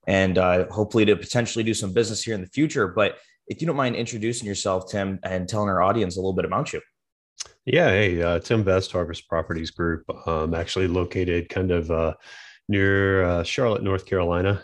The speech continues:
Speaker 2: uh, just north of there, near the, uh, in the Lake Norman area. Um, a little bit about myself. Um,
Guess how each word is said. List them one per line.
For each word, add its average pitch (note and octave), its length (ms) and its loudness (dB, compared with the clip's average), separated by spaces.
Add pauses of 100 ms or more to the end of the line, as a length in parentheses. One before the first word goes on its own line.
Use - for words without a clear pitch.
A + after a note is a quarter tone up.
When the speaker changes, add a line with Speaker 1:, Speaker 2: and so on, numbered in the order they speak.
(180)
Speaker 2:
uh, E2+ 180 -4
just D#2+ 240 -6
north E2+ 240 -2
of D#2+ 80 -6
there, E2 180 -2
near D#2+ 220 -4
the, D#2 80 -6
uh, D#2 640 -8
in F#2 80 2
the E2 80 0
Lake D#2+ 240 -2
Norman E2+ 260 0
area. E2 420 0 (520)
Um, F#2+ 400 2
a F#2+ 40 2
little G2+ 140 2
bit G#2 160 0
about G2+ 260 2
myself. G2 760 -2
Um, E2 480 -4